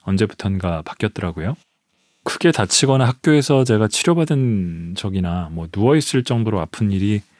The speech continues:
별로 없었던 것 같아서 보건교사와도 친할 일이 없었던 것 같고요. 그 한문 선생, 역시 학교에 뭐 국영수 같은 주요 과목이 아니고 그런데다가 이분은 재단을 소유한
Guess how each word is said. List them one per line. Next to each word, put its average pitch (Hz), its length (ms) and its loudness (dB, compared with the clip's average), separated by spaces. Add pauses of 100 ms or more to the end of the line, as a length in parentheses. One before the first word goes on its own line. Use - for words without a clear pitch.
별로 101 220 -2
없었던 98 360 -4
것 107 100 -2
같아서 85 600 -4 (260)
보건교사와도 95 800 -2
친할 147 340 -2
일이 98 260 0 (460)
없었던 90 520 -6
것 80 140 -6
같고요. 80 420 -10 (960)
그 113 80 0
한문 151 480 2
선생, 117 500 2 (260)
역시 120 220 -2
학교에 147 560 4 (180)
뭐 107 140 -2
국영수 143 560 0
같은 117 300 2
주요 117 260 2
과목이 107 360 0
아니고 85 800 -4 (960)
그런데다가 120 760 0
이분은 101 540 0 (220)
재단을 127 460 2
소유한 98 760 2